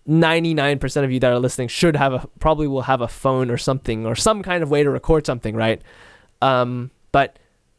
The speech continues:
yeah, just, like, look at just start with that, you know, just start writing lots of songs, just keep writing, maybe show friends, you know, maybe have, like, a, like, a friend that you trust and show them, like, "Hey, I've got," or,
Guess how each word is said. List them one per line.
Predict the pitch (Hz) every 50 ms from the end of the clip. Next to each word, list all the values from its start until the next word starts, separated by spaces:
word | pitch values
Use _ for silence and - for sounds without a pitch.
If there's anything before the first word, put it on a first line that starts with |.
| _ _ _
yeah, | - 190 - 151 131
just, | 127 - 151 -
like, | - 156 123
look | 131 139 143 160 - -
at | 165 - _ _ _ _ _ _ _
just | - 156 143 -
start | - 170 180 185
with | 160 156 143 -
that, | 127 123 127 113 -
you | 113 120
know, | 117 113
just | 113 123 -
start | - 175 160 - 117 -
writing | 131 123 135 139 139 135 131
lots | 127 135 - -
of | 127
songs, | - - - 131 135 135 131 131 135 135 -
just | 123 -
keep | - - 156 131
writing, | 131 131 123 127 127 131 131 131 135 - - - - - -
maybe | - 135 135 143 143 139 143 135
show | 131 - - - 139 135 131 131
friends, | - - 135 135 135 139 143 143 143 147 143 -
you | 147
know, | 143 139 139 139 135
maybe | 131 131 131 135 135 131
have, | 127 127 127 127
like, | 127 127 -
a, | 127 123 _
like, | - 127 123 -
a | 120
friend | - - 127 127 131
that | 120 110
you | 123 113
trust | - - 147 139 131 - -
and | 127 123 123 123
show | - - 143 135 135
them, | 135 131
like, | 123 120 113
"Hey, | - 160 156 139 127
I've | 101 120 120
got," | - 131 110 - _
or, | - 156 160